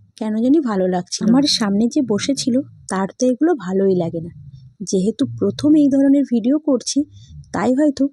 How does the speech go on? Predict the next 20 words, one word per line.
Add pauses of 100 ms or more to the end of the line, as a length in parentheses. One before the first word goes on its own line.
খুব
একটা
ভালো
করতে
পারিনি। (380)
এবার
পাতে
পড়ে
গেল (480)
চিকেন
বি-,
বিরিয়ানি, (120)
সঙ্গে
চিকেন
চাপ। (520)
বিরিয়ানিটা (400)
খেতে
ভালো
হলেও (340)
এতটাই